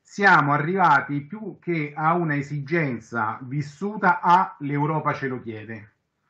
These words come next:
Eh, come se, eh, appunto questa, mm, macroscopica arretratezza per tanti versi dell'Italia, mm, non riuscissimo a, eh,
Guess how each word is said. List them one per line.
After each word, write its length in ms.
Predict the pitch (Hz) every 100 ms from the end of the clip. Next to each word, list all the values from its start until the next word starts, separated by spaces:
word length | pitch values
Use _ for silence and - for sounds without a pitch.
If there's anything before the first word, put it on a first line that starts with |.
| _ _ _ _
Eh, 600 | 143 127 123 117 117 117 -
come 300 | 196 180 165
se, 440 | - 190 196 196 175
eh, 200 | 156 -
appunto 600 | 151 - 196 151 139 135
questa, 600 | 180 156 - 147 139 135
mm, 300 | 139 131 127
macroscopica 1000 | 127 127 139 - - 202 175 160 143 135
arretratezza 960 | 139 147 147 165 220 160 - 127 120 113
per 160 | 123 -
tanti 380 | 151 143 - 143
versi 500 | 147 117 - - 110
dell'Italia, 880 | 123 165 170 131 131 143 151 - _ _ _ _ _ 151
mm, 360 | 151 139 135 139
non 160 | 185 175
riuscissimo 800 | 202 - 131 143 - 170 131 127
a, 260 | 143 147 160
eh, 500 | 131 127 123 117